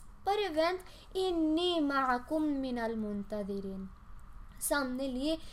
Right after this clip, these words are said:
vil jeg vente sammen med dere. Det, det betyr at de skal vente på straffen, for den er ganske nær nå. Og når den først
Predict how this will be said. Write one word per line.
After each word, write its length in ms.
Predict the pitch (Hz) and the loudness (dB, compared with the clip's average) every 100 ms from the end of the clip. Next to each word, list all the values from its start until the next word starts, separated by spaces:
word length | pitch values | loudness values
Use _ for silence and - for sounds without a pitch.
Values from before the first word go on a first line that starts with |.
| - | -8
vil 160 | - 254 | -2 0
jeg 160 | 247 247 | 2 0
vente 340 | 240 220 247 | -2 -2 -4
sammen 440 | - 226 202 202 214 | -4 -6 -6 -4 -4
med 160 | 208 | -4
dere. 240 | 202 202 208 - - - | -4 -6 -10 -10 -12 -2
Det, 180 | 254 330 220 | 4 4 4
det 120 | 285 277 | -2 0
betyr 240 | 277 254 | 0 0
at 80 | 240 | 0
de 80 | 247 | -2
skal 220 | 277 277 | -2 0
vente 240 | 277 214 - | 0 -2 -2
på 80 | 277 | -2
straffen, 640 | 285 - 233 220 - 233 233 - - - | -2 -4 -6 -6 -8 -8 -8 -12 -18 -10
for 160 | - 349 | -4 0
den 100 | 339 | 4
er 220 | 370 302 | 4 4
ganske 560 | 339 359 277 247 - 339 | 2 2 0 -2 -4 -2
nær 240 | 269 220 | 0 -2
nå. 240 | 208 226 226 - - - - | -2 -4 -6 -10 -14 -10 -4
Og 80 | |
når 160 | 269 262 | -2 0
den 100 | 269 | -2
først 380 | - 269 - | -4 -6 -8